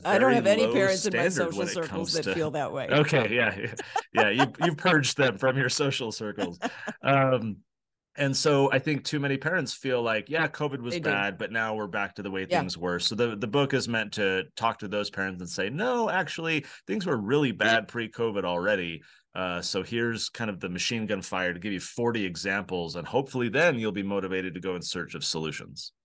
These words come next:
Speaker 1: Do you talk about how, uh, business owners are, are looking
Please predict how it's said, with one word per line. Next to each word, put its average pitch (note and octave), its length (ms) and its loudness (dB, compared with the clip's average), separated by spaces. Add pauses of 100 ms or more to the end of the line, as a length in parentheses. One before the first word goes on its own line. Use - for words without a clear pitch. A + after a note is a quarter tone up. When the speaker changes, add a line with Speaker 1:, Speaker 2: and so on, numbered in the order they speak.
(260)
Speaker 1:
Do A3 60 -6
you G#3 120 0
talk G3 360 -2
about F3+ 480 0
how, D#3 640 -2
uh, C#3 260 -2
business F3 460 0
owners E3 540 -2 (420)
are, D3 480 -2 (100)
are D#3 140 0
looking E3 500 -2